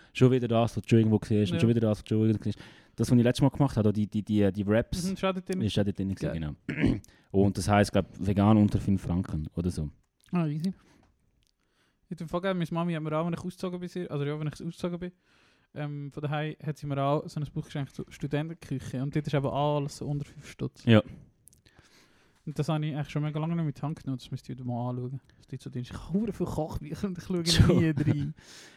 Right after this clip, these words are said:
Speaker 2: Ich habe
Speaker 1: Ja.
Speaker 2: sicher irgendwie zehn Kochbücher
Speaker 1: Echt?
Speaker 2: oder so, ja.
Speaker 1: Ich habe zwei gehabt, das von Attila Hildmann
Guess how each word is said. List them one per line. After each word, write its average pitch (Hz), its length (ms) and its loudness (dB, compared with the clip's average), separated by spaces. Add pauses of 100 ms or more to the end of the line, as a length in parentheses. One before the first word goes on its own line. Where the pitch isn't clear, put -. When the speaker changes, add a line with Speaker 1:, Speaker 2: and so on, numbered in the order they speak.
(100)
Speaker 2:
Ich 165 80 2
habe 175 100 6
Speaker 1:
Ja. - 100 6
Speaker 2:
sicher 220 140 4
irgendwie 202 220 2
zehn 160 260 2
Kochbücher 151 440 -2
Speaker 1:
Echt? 147 120 -4
Speaker 2:
oder 143 140 -4
so, - 160 -8
ja. 143 160 -4 (140)
Speaker 1:
Ich - 140 -8
habe 90 120 -2 (320)
zwei 123 600 2 (300)
gehabt, 135 520 4
das 113 120 0
von 107 120 2
Attila 107 320 0
Hildmann 104 400 2